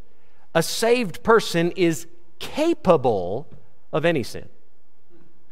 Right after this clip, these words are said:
Now, should he do it? Obviously not, right? Is it easy for him to do it? No. No. But can he do it?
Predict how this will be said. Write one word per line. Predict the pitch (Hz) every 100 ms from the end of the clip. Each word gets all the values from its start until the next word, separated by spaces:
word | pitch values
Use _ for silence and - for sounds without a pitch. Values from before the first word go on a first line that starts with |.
| - - - - - -
Now, | 139
should | - 240
he | 220
do | 202 233
it? | 269
Obviously | 156 139 139 123 131
not, | 127 104 - - - - - - - - - -
right? | 113 180 - - - - - - - -
Is | 151 165
it | 208
easy | 262 208
for | 156 151
him | 151
to | 135
do | 139
it? | 117 80 - - -
No. | 92 110 123 80 - - - - - - - - - - - -
No. | 127 101 - - - - - - - - - - - -
But | - 131
can | - - 226 262 220
he | 151 151
do | 131 117
it? | 87 -